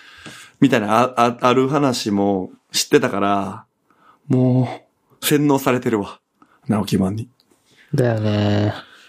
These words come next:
Speaker 1: うん。いやー、面白い。うん。
Speaker 2: いやー。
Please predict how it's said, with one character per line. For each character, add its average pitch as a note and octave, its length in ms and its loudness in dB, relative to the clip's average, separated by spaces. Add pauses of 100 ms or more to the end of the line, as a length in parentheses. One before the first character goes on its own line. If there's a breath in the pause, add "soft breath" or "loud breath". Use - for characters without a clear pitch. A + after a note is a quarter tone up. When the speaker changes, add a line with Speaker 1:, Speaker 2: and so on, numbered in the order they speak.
(800 loud breath)
Speaker 1:
う A2 40 2
ん。 G2+ 500 2 (1160)
い - 40 -8
や - 560 0
ー、 - 20 -8
面 A2 120 -8
白 - 220 -2
い。 - 40 -12 (240)
う G2+ 60 0
ん。 F#2+ 160 -4 (2500)
Speaker 2:
い B2+ 60 2
や A2 120 -4 (960 loud breath)
ー。 - 80 0